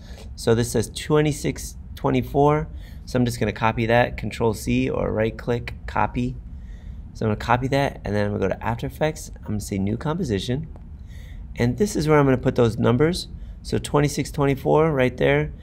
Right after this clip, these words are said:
and for the height, let me go back to the height. So I'm gonna paste it in right here. I wanna make sure that it says, uh, this is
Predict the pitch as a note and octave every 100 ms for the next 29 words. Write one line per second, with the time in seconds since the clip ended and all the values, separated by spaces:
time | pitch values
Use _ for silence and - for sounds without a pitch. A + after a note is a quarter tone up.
0 | - - - - G#2+ A2 - A2 G2+ G2+
1 | C#3 D#3+ F#3 - - - - A#2+ B2 A#2
2 | G#2 A2+ B2 - G2+ F#2+ G#2 D#3 - -
3 | - - - - - - - - - -
4 | - - - - - - - G#2 G2 -
5 | - - - - A2+ G#2+ G2+ - - -
6 | - - - - B2+ A#2 B2 A2+ A2 A2+
7 | C3+ E3 - - - - - - - A#2+
8 | A#2+ A#2+ C3+ C3 C#3+ B2+ A#2 A#2+ A#2+ A2+
9 | - - - F2 A2 A#2 B2 A#2+